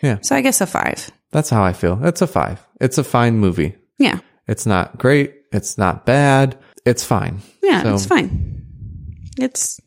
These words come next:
Speaker 1: five five five, like the five five five deal.
Speaker 2: five by five.
Speaker 1: Yeah.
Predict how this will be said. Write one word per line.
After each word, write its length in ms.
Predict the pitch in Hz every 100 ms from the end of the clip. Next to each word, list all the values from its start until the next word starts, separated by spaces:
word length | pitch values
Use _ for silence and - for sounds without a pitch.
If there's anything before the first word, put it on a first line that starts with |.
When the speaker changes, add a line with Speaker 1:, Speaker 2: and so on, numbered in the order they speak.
| -
Speaker 1:
five 260 | - 117 123
five 260 | - 107
five, 420 | - 65 - - - _ _ _ _
like 160 | 113 -
the 80 | 101
five 240 | 104 104
five 220 | - 104
five 260 | 98 87 -
deal. 160 | -
Speaker 2:
five 160 | 208 190
by 120 | 190
five. 220 | 185 196 196 _ _ _ _ _ _ -
Speaker 1:
Yeah. 160 | -